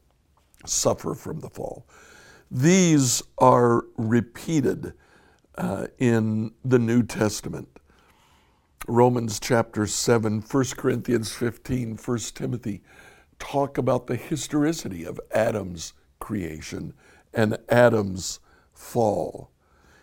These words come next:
Hebrews, First John, and Jude talk about Cain. The whole purpose of Genesis one through four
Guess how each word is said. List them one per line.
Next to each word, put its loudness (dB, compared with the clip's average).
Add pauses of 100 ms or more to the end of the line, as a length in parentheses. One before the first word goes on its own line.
Hebrews, 2 (280)
First 4
John, 4 (140)
and 0
Jude -4 (500)
talk -4
about -2 (320)
Cain. -8 (500)
The 6
whole 6
purpose 0 (540)
of 4 (120)
Genesis 2
one 0
through -4
four -8